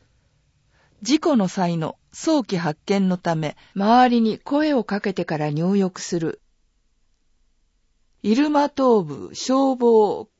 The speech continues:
公式インスタグラム。消防行政をより身近に感じてもらえるよう、入間東部消防公式インスタグラムを開設し、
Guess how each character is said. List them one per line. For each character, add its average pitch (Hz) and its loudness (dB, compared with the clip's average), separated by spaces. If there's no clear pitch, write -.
公 277 0
式 240 -2
イ 220 4
ン 277 2
ス - -12
タ 262 0
グ 240 -2
ラ 175 0
ム。 127 -10
消 320 2
防 320 2
行 302 0
政 180 -2
を - -2
よ 190 0
り 226 -2
身 202 0
近 277 0
に 277 -2
感 262 2
じ - -10
て 247 0
も 226 4
ら 226 4
え 226 4
る 220 2
よ 185 -2
う、 - 0
入 277 4
間 302 0
東 262 2
部 170 -4
消 208 4
防 202 -2
公 277 2
式 247 -2
イ 147 -2
ン 285 0
ス - -14
タ 277 2
グ 269 0
ラ 247 2
ム 185 0
を 151 -2
開 190 -2
設 185 -6
し、 - -8